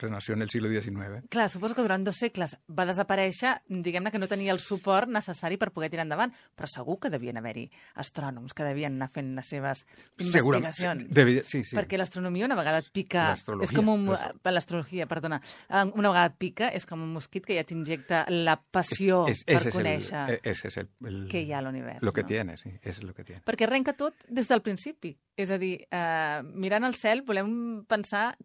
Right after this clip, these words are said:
Speaker 2: com comença tot, com va començar tot, no?
Speaker 1: Exactamente, exacto. Porque lo tenemos hablado muy, es-, ese tema muy someramente, porque es un tema en el que están en el límite la astronomía y la filosofía.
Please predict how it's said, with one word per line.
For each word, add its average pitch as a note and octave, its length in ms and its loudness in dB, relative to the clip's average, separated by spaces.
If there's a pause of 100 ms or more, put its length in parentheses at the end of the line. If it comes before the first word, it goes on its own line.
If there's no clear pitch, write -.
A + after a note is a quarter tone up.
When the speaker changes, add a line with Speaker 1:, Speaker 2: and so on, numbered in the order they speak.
Speaker 2:
com A#3+ 220 2
comença F#3 500 -4
tot, G#3 300 -6
com A#3 260 2
va E3 160 -2
començar C#3+ 480 -8
tot, F3+ 160 -12 (100)
no? F3+ 260 -12
Speaker 1:
Exactamente, - 1160 -8
exacto. - 300 -2 (440)
Porque A2+ 200 -6
lo G#2+ 80 0
tenemos A#2+ 320 2
hablado B2 400 4
muy, C#3+ 260 0
es-, - 300 -6
ese D#3 240 -6
tema D#3 320 -2
muy C3+ 120 4
someramente, C#3+ 540 -2
porque F#2+ 160 -8
es F#2+ 80 -6
un A2+ 120 0
tema B2+ 300 4 (360)
en A#2+ 160 2
el A2+ 160 -2
que A2+ 320 -6 (960)
están B2+ 560 0
en D3+ 140 2
el C3 180 2
límite D3+ 500 6 (800)
la B2 200 4
astronomía C3 720 -4 (640)
y C#3+ 80 0
la A2+ 100 2
filosofía. G2 600 -6